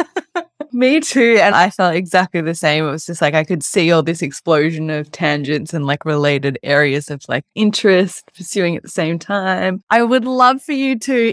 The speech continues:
Speaker 2: introduce yourself. Let us know a little bit about what you do. I know you are a futurist business designer, which is probably the coolest title I've ever heard.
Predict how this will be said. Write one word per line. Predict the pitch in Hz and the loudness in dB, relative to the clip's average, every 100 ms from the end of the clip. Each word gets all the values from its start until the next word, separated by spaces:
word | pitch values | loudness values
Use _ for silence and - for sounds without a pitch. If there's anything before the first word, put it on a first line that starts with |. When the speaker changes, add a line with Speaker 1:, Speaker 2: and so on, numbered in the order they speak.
| - | 0
Speaker 2:
introduce | 226 262 202 233 226 | -2 -4 -4 -6 -4
yourself. | 240 - 226 226 233 226 | -6 0 2 4 2 -2
Let | 226 220 | 0 2
us | 247 240 | 0 -2
know | 254 240 | -2 0
a | |
little | 226 220 | -2 -2
bit | 220 | -2
about | 196 | -2
what | 196 - | -2 -4
you | 202 | -6
do. | 196 202 226 | -2 0 2
I | 220 | 2
know | 214 | 0
you | 226 | 0
are | 226 202 | 0 -2
a | |
futurist | - - 254 254 311 302 - 180 | -6 -6 -6 -4 -2 -2 -4 -4
business | 214 208 214 202 | -4 -2 -4 -4
designer, | 202 190 180 175 | -4 0 0 0
which | 175 185 | -2 -6
is | 175 | -2
probably | 202 254 | -2 0
the | 311 | -2
coolest | - 226 208 202 | -2 -4 -4 -6
title | - 180 175 | -2 -2 0
I've | 170 - | -2 -2
ever | 175 160 | -4 -4
heard. | 165 165 147 185 254 | -2 -2 2 0 -2